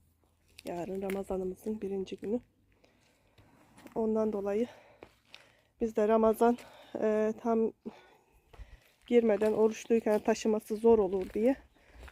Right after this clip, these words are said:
samanlarımızı götürelim dedik işte oğlancımla beraber. Böyle annemin bahçesi burası arkadaşlar da. E, bu sene çok bakamadı oncağızım da.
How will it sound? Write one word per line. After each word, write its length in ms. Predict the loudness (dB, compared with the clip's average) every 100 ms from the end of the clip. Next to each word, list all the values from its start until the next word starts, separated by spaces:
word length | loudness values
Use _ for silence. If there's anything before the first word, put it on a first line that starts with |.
| _ _
samanlarımızı 760 | -4 -2 0 2 2 0 0
götürelim 580 | 2 2 2 -2 -2 0
dedik 240 | -2 -4 -10
işte 280 | -14 -2
oğlancımla 640 | 0 0 0 0 0 0 2
beraber. 460 | 4 6 8 6 4 -4 -14 -16 -18 -18 -18 -18 -20 -18 -16 -4 6
Böyle 160 | 8
annemin 460 | 10 8 8 6 6
bahçesi 460 | 4 4 0 0 2
burası 300 | 2 2 0
arkadaşlar 680 | -2 0 -2 -2 -4 -2 -4
da. 80 | -8 -14 _ _ _ -20 _ _ _ _ _ _ _ _ _ _ _ _ _ _ 4
E, 460 | 6 6 6 6 2 -6 -10 -10 -4
bu 80 | 0
sene 320 | 4 6 4
çok 320 | 2 -4 _
bakamadı 460 | 0 4 4 4 4
oncağızım 580 | 4 2 2 0 0
da. 100 | 0